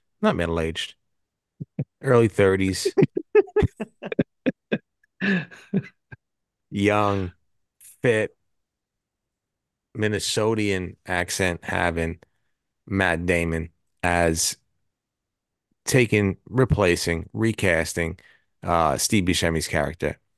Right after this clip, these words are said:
Uh, if you know me, if you watched this episode, listened to it for the past hour and a half, you know how much I cannot stand Buscemi.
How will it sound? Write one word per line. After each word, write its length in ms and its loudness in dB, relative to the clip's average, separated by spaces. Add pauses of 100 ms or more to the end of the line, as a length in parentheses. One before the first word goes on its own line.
(960)
Uh, 280 0
if 120 -4
you 80 2
know 220 2
me, 440 0
if 100 -14
you 80 -4
watched 380 0 (440)
this 200 0
episode, 400 0
listened 260 -4
to 100 0
it 60 -4
for 60 -6
the 80 -6
past 340 -2
hour 240 0
and 100 -2
a 40 -4
half, 260 -4
you 60 -4
know 80 0
how 40 0
much 220 -2
I 60 -2
cannot 380 -4
stand 400 0
Buscemi. 480 -2